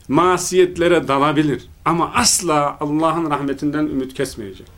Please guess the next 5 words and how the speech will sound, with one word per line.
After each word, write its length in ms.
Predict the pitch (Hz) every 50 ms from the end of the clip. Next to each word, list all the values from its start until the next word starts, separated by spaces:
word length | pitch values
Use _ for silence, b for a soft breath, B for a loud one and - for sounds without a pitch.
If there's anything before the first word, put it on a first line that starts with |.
| - - B B B B B B B B - - -
Bunlara 360 | 208 240 262 277 247 180 131
son 380 | - - - - 180 226 226 196
vermesini 520 | 180 156 131 120 113 - - 120 110 101
bilecek. 340 | 104 95 95 87 - - - - - - - - - - - - - - - -
Hatırlayın, 680 | - 180 180 - 214 190 190 214 233 240 190 139 -